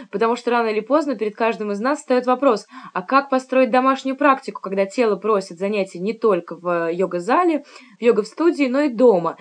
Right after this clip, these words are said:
И вот тут возникает вопрос, как из множества, из сотен, а по некоторым подсчетам тысяч асан, выбрать подходящие себе именно в дан-, на данном этапе жизни, в данный период. И главное,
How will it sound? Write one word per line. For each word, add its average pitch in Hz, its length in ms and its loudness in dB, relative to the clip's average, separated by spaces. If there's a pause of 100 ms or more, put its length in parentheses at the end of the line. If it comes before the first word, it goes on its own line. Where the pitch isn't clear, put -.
(140)
И 214 160 -8
вот 247 160 2
тут 349 140 2
возникает 247 520 -2
вопрос, 240 400 2
как - 220 -2
из 202 120 -2
множества, 214 640 -2
из 170 140 -6
сотен, 220 480 -2
а 175 120 -6
по 185 80 -4
некоторым 190 440 -6
подсчетам 175 460 -8
тысяч 220 400 -8
асан, 226 400 0 (320)
выбрать 214 440 0
подходящие 214 600 -2
себе 247 440 -4 (300)
именно 165 460 -4
в 180 100 -14
дан-, 202 260 0
на 185 140 -2
данном 190 300 -2
этапе 175 260 -8
жизни, 254 360 -4
в 175 60 -8
данный 185 280 -2
период. 226 440 -2 (300)
И 208 80 -8
главное, 233 680 2